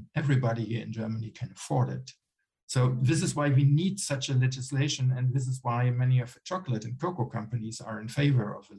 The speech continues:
legislation, because if you say it straight for a Snickers or a Mars or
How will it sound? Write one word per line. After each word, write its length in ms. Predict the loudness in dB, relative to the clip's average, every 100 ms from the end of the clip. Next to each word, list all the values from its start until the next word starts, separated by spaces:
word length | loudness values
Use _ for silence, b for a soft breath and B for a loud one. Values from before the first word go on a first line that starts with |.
| -14
legislation, 720 | -14 -12 -12 -10 -10 -10 -10
because 440 | -6 0 0 -2 -14 _ _ _ _
if 300 | -2 -2 -2
you 140 | -2 -2 -6 -16 _ _
say 280 | -4 2 2
it 100 | 2
straight 540 | -2 -2 0 0 -2 -4
for 220 | -4 -4
a 40 |
Snickers 680 | -2 0 2 0 -2 -4 -8
or 160 | -6 -4
a 20 |
Mars 500 | -2 0 0 -2 -4
or 100 | -8